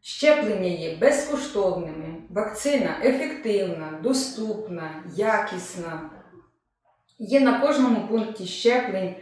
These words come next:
в нашому місті і в будь-якій точці України.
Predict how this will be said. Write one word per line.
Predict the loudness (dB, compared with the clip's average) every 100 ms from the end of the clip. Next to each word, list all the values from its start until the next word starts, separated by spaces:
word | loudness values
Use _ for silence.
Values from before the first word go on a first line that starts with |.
| -18 -20 -14
в | -6
нашому | 0 0 2 0 0
місті | -2 -2 -6 -8 -4
і | -4
в | 0
будь-якій | 0 2 0 0 -4
точці | -2 -2 -4 -8 -10
України. | -8 -4 -2 -2 -6